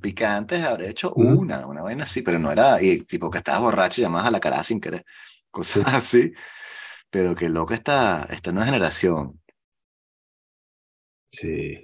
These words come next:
Speaker 1: Que, que como te comenté, fui a-, al,
Speaker 2: Ujú.
Speaker 1: al Salón del Libro el sábado, un Salón del
Speaker 2: Ok.
Speaker 1: Libro ahí que había
Speaker 2: Ujú.
Speaker 1: independiente y tal,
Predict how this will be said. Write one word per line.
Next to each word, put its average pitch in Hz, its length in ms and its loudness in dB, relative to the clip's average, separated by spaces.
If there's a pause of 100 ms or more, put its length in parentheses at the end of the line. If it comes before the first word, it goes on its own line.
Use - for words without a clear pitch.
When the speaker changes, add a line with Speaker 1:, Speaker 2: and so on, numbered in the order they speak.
Speaker 1:
Que, 90 240 4
que 95 140 2
como 98 200 2
te 92 100 0
comenté, 98 640 2
fui 107 300 2
a-, 110 80 4
al, 127 240 2
Speaker 2:
Ujú. 110 140 4
Speaker 1:
al 107 140 -4
Salón 98 320 -2
del 113 220 2
Libro 127 380 2
el 101 160 -8
sábado, 104 520 -2
un 131 100 -8
Salón 104 260 -2
del 107 120 2
Speaker 2:
Ok. 107 80 2
Speaker 1:
Libro 107 200 4
ahí 107 120 0
que 110 120 0
había 101 280 2
Speaker 2:
Ujú. 113 80 4
Speaker 1:
independiente 101 600 -4
y 110 40 -10
tal, 147 240 -4